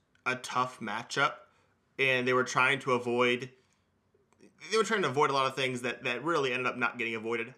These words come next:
I, I would, it, with someone like Kawhi, Kawhi is so strong, and, like, if you, if you see how Kawhi handled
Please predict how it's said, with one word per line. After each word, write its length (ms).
I, 80
I 200
would, 360
it, 200
with 200
someone 260
like 200
Kawhi, 400
Kawhi 420
is 100
so 180
strong, 480
and, 520
like, 240
if 160
you, 300
if 120
you 120
see 260
how 320
Kawhi 460
handled 560